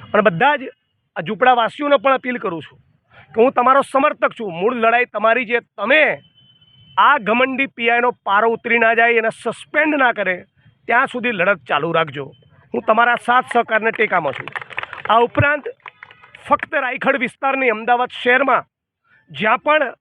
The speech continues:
કોઈ પણ સમાજના, કોઈ પણ જ્ઞાતિ કે ધર્મના ઝૂંપડા કે મકાનો તૂટે, તેની સામે કોંગ્રેસ પાર્ટી તરીકે,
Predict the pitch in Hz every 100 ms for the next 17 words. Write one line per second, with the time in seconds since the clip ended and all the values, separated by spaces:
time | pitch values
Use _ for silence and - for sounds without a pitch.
0 | _ 269 285 - 392 330 254 226 208 196
1 | 196 262 285 349 339 202 233 - 240 226
2 | 190 202 208 180 165 _ _ _ 156 160
3 | 202 277 269 262 - _ 214 190 208 233
4 | 240 165 226 214 311 190 131 _ _ _
5 | _ _ - 220 247 247 233 254 269 415
6 | _ 214 214 240 - - 220 208 277 277
7 | 262 240 262